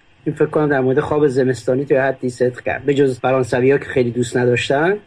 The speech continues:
کاید سینمایی‌ها فکر کنم دوست نداشتن خواب زمستانی رو. ولی، اه،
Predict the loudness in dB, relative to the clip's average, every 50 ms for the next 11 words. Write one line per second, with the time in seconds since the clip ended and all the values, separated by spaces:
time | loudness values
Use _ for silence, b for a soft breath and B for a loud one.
0 | _ -4 0 0 2 2 0 -4 0 0 0 2 2 2 4 4 2 2 0 -4
1 | -2 0 0 2 2 0 0 0 0 0 0 0 -2 -4 -8 -10 -6 -4 -4 -4
2 | -4 -4 -4 -4 -4 -6 -6 -6 -4 -4 -4 -4 -2 -2 0 0 2 0 2 4
3 | 4 4 6 6 6 4 2 2 2 2